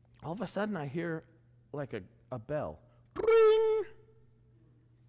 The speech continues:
That sounds like a kid bike. Ring! Wait a minute, there's no way.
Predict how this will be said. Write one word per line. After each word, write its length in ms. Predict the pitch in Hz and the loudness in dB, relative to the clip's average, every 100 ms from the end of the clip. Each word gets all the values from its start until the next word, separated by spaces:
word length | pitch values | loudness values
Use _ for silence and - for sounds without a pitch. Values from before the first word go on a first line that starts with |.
| _ _ _ _ _ _ _ _ - | _ _ _ _ _ _ _ _ -20
That 100 | - | -12
sounds 160 | 113 | -10
like 120 | 104 87 | -10 -12
a 60 | |
kid 300 | - - 254 | -10 -6 -6
bike. 340 | 85 62 78 - _ - - - | -8 -14 -18 -20 _ -20 -16 -2
Ring! 720 | 453 508 480 453 440 415 392 - - - - - - - - _ | 4 8 8 8 6 2 0 -8 -20 -20 -20 -20 -20 -20 -20 _
Wait 120 | 240 | -6
a 60 | 139 | -4
minute, 240 | 101 90 | -4 -4
there's 220 | 170 208 185 | -6 -8 -6
no 180 | 214 | -6
way. 260 | 202 226 170 | -6 -6 -6